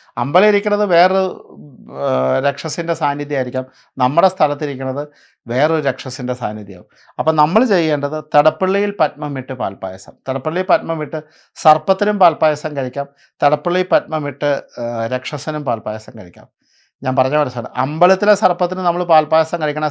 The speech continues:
സർപ്പത്തിൻ്റെ അനുഗ്രഹത്തിന് നല്ലതാണ്. നമ്മുടെ വസ്തുവിലുള്ള സർപ്പദോഷത്തിൻ്റെ അനുഗ്രഹം കിട്ടാനായിട്ട് തലപ്പള്ളി പത്മം ഇട്ട് കഴിക്കണം. അതെങ്ങനെയാണ്?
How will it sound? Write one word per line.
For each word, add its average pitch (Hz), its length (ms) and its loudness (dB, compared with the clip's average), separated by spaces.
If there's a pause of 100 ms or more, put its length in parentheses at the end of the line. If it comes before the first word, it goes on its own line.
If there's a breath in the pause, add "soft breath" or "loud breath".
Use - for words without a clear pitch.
സർപ്പത്തിൻ്റെ 160 640 -2
അനുഗ്രഹത്തിന് 147 640 -6
നല്ലതാണ്. 107 380 -10 (540 soft breath)
നമ്മുടെ 175 360 4
വസ്തുവിലുള്ള 196 640 4
സർപ്പദോഷത്തിൻ്റെ 165 800 -2 (840 soft breath)
അനുഗ്രഹം 151 440 -2
കിട്ടാനായിട്ട് 131 540 -2 (180)
തലപ്പള്ളി 139 480 -2
പത്മം 127 320 -4
ഇട്ട് 117 180 -12
കഴിക്കണം. 95 340 -12 (120)
അതെങ്ങനെയാണ്? 147 520 -2